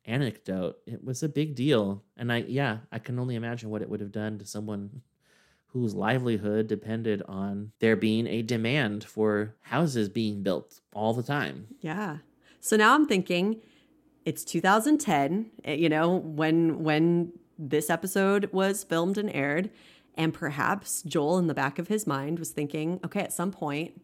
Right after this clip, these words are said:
Speaker 2: this is gonna calm down and it's gonna be perfect timing 'cause Sydney will be old enough that it's okay if I'm working." And, you know, and, and then maybe that, that idea of a baby just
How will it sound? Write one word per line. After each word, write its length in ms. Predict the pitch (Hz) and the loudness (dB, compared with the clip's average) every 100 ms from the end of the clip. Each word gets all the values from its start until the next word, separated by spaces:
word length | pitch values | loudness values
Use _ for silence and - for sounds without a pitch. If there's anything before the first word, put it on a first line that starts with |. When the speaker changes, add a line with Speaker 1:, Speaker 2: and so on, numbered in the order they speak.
| _ | _
Speaker 2:
this 180 | 151 170 | -6 -4
is 100 | 185 | 0
gonna 160 | 170 | 0
calm 240 | 156 160 156 | 0 0 0
down 440 | 151 151 196 226 - | 0 0 0 -2 -4
and 140 | 147 | -2
it's 160 | 143 - | -2 -2
gonna 160 | 156 | -4
be 80 | 147 | -2
perfect 340 | 139 160 190 - | -4 -4 -4 -2
timing 380 | 170 185 208 | 0 2 0
'cause 180 | 196 147 | -2 -6
Sydney 300 | - 143 170 | -6 -4 -2
will 140 | 165 151 | -2 -2
be 180 | 151 | -2
old 240 | 151 151 156 | -2 -2 0
enough 320 | 165 175 - | 0 0 0
that 160 | 143 139 | 0 0
it's 240 | 139 - | -2 -6
okay 380 | 147 143 147 147 | -6 -4 -2 -2
if 120 | 151 | 0
I'm 360 | 147 151 151 160 | 0 0 -2 -6
working." 680 | 143 151 147 175 190 233 254 - - - - | -8 -6 -4 -4 -2 -4 -6 -14 -20 -18 -6
And, 440 | 160 156 160 156 - - - | -2 0 2 0 -4 -12 -10
you 160 | - 170 | 0 2
know, 160 | 170 | 4
and, 160 | 165 156 | 4 2
and 180 | 151 147 | 2 2
then 240 | 147 151 | 2 2
maybe 220 | 147 143 | 0 -2
that, 320 | 143 139 131 - | 0 -2 -2 -4
that 240 | 143 - _ 147 | -6 -8 _ -6
idea 300 | 143 147 139 | -2 -2 -2
of 80 | |
a 60 | 143 | -2
baby 320 | 143 165 165 | -2 -2 -2
just 380 | 139 147 - - | -4 -6 -8 -12